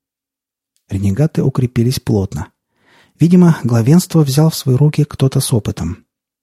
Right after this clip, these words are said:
Ограда патрулировалась. Мародёры ходили парами, внимательно вглядываясь в окрестности. Но кое-что они упустили из виду, и я пробрался до давно разорённой трансформаторной будки довольно спокойно.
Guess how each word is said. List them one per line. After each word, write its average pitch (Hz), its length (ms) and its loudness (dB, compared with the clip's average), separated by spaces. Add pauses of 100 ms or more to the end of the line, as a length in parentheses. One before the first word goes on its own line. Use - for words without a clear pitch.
(220)
Ограда 131 400 -2
патрулировалась. 107 840 -2 (340)
Мародёры 107 400 2
ходили 131 300 -2
парами, 117 540 0
внимательно 104 560 -2
вглядываясь 113 520 -4
в 117 40 -2
окрестности. - 680 -6 (1080)
Но 120 160 2
кое-что 185 500 0
они 135 180 4
упустили 151 540 -2
из 92 180 -6
виду, 78 280 -10 (220)
и 120 80 0
я 170 140 4
пробрался 135 600 0
до 113 120 -4
давно 117 360 2
разорённой 120 500 0
трансформаторной 107 760 -4
будки 143 360 -4
довольно 98 360 -2
спокойно. 92 580 -8